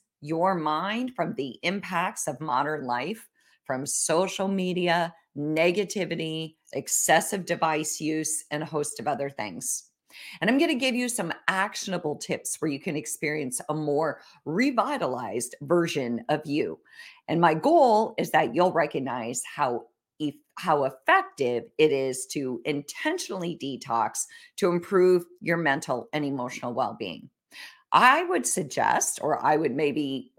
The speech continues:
eh, put it out there, that you pick one, maybe two to start with.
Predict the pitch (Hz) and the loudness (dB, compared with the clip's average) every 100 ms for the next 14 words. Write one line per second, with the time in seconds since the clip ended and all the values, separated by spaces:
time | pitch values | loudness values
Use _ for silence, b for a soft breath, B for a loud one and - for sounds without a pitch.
0 | 494 339 262 254 190 165 160 156 139 131 | -8 -6 -2 0 2 2 2 2 0 0
1 | - - 135 339 339 160 160 151 165 247 | 0 -4 -2 -6 -6 -2 2 2 2 -2
2 | - _ - 294 427 466 381 - - 139 | -6 _ -2 2 2 0 -4 -4 -2 -2
3 | 143 147 160 - 131 120 180 254 | -2 -4 -2 0 0 0 -2 -4